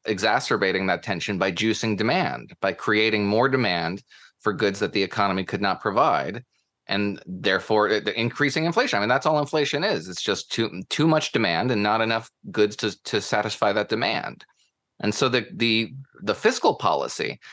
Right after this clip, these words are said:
the Bi-, Bi-, Ob-, um, Biden administration leaned heavily into monetary policy, a tight monetary policy, controlling, um, or at least deferring to the Fed in the effort to control, uh, the money supply. But their fiscal policy res-,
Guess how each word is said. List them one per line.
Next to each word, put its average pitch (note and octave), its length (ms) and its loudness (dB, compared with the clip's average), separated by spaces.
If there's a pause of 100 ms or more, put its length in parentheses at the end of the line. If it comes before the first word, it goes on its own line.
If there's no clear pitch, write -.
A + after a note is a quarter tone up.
(160)
the C3 120 2
Bi-, D3+ 240 2
Bi-, G#3 280 2
Ob-, D3+ 320 2
um, A#2+ 380 0 (420)
Biden G3 160 4
administration A#2 580 0
leaned A#2 180 -2
heavily B2 300 0
into F#2+ 220 -4
monetary G#2 500 2
policy, - 560 -4 (640)
a - 40 -14
tight C3 280 -2
monetary G2+ 420 2
policy, E2+ 380 -2
controlling, G2 600 0 (520)
um, F#2+ 380 2
or G2 100 2
at F#2+ 60 2
least G#2 220 2
deferring G#2+ 320 0
to G2 80 -2
the E2+ 100 -6
Fed A2 320 2
in D#2 80 -2
the F2 120 0
effort F2+ 260 -2
to F2+ 80 -4
control, F2 560 0 (400)
uh, F#2+ 240 4
the F2 80 0
money D#3+ 180 2
supply. - 540 -2 (340)
But D3 120 0
their E3 100 2
fiscal C4 320 2
policy B2+ 520 2
res-, C3+ 260 0